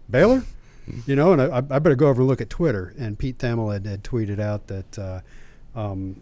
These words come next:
Fuente was going to interview with Baylor in the next twenty-four hours, in other words, on Wednesday. Um, so I, I wanna, I wanna tread carefully here. Uh, I don't wanna give away too much and compromise my source or whatever.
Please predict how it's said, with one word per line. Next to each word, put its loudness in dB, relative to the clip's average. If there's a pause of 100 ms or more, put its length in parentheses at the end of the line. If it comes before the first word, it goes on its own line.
(260)
Fuente 0
was -4
going -4
to -8
interview -2
with -8
Baylor -6
in -8
the -8
next -12
twenty-four -10
hours, -12
in -10
other -8
words, -10
on -10
Wednesday. -12 (760)
Um, -6
so 2 (1000)
I, -8 (120)
I -4
wanna, 0
I -6
wanna -2 (640)
tread -2 (100)
carefully 0
here. -2
Uh, -6
I -4
don't -4
wanna -6
give -6
away -4
too 0
much -2
and -6
compromise -4
my -6
source -4
or -4
whatever. -4